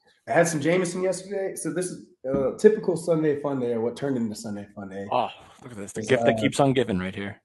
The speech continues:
Speaker 1: it's two, yeah, this is, this is an insight into, like, being out in public with me, guys. Uh,
Speaker 2: Oh, God, I can't
Speaker 1: and again,
Speaker 2: wait.
Speaker 1: it was supposed to be a chill day, but it wasn't.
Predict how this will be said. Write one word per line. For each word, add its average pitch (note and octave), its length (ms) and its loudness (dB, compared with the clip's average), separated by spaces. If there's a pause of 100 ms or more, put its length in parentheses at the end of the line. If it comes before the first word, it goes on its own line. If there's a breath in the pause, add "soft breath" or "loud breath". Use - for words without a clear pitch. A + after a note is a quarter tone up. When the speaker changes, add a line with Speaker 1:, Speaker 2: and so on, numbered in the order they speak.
(120)
Speaker 1:
it's - 80 -20
two, D#3+ 480 0
yeah, D#3+ 200 4
this D3 200 -4
is, - 240 -10
this E3 140 0
is E3 140 -2
an D#3 80 2
insight D3+ 400 0
into, C#3 180 -2
like, C3+ 220 0
being C3+ 180 0
out C3 100 0
in A#2 80 -6
public B2 240 -2
with A2+ 140 -6
me, B2 140 -2
guys. G#2+ 420 -8
Uh, A#2 260 -2 (280)
Speaker 2:
Oh, - 260 -10 (140)
God, - 120 -12
I - 60 -18
can't - 200 -2
Speaker 1:
and - 80 4
again, F#3 100 6
Speaker 2:
wait. E3+ 40 6
Speaker 1:
it D#3+ 40 6
was C#3 100 0
supposed G#3 220 6
to F3+ 60 0
be E3 100 4
a D3+ 40 4
chill E3 280 2
day, A#2 380 -2
but C3+ 120 -2
it B2+ 60 -2
wasn't. A#2+ 420 -4